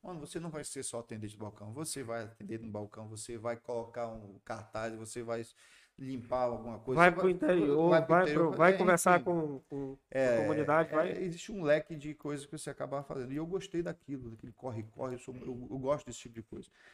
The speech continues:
Speaker 1: Tanto é que quando foi em noventa e oito, é, me perguntaram, "Petros, tu quer trabalhar na campanha?" Eu, "Pô, toda hora, velho."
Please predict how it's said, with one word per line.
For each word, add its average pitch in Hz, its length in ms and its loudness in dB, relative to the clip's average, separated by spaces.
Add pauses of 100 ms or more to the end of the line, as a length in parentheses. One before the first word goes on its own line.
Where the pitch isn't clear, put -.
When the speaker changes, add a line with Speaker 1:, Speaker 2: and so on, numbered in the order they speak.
(140)
Speaker 1:
Tanto 123 200 -2
é 139 80 4
que 135 100 -6
quando 151 200 -4
foi 147 160 -6
em 131 40 -2
noventa 131 380 0
e 151 40 2
oito, 147 440 2 (1500)
é, 110 440 -4
me 110 220 -8
perguntaram, 151 480 2
"Petros, 147 300 -6
tu - 80 -20
quer 185 100 -4
trabalhar 151 340 2
na 135 100 0
campanha?" 160 560 -8
Eu, 131 100 -6 (100)
"Pô, 359 200 -4 (280)
toda 254 220 -4
hora, 165 340 6
velho." 110 280 -4